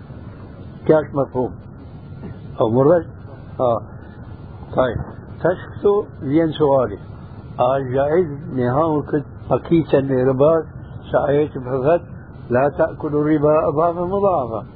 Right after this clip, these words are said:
Vjen gjawabi, me kanë që nuk kena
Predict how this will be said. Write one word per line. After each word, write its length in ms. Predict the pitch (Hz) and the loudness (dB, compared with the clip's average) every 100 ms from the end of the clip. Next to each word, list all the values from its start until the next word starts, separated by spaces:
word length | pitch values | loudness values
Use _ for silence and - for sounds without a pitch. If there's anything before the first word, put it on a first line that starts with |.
| - - - - - - | -16 -16 -16 -16 -16 -2
Vjen 380 | 117 139 170 | 2 4 2
gjawabi, 580 | 165 165 156 135 110 120 135 - - - - - | 2 4 4 2 -2 -8 -10 -14 -16 -16 -14 -6
me 220 | 117 135 | 0 0
kanë 380 | - 151 156 143 | 2 2 2 -2
që 220 | - 139 | -4 -2
nuk 140 | 131 120 - | -2 -6 -4
kena 520 | - 170 180 151 | 4 6 6 4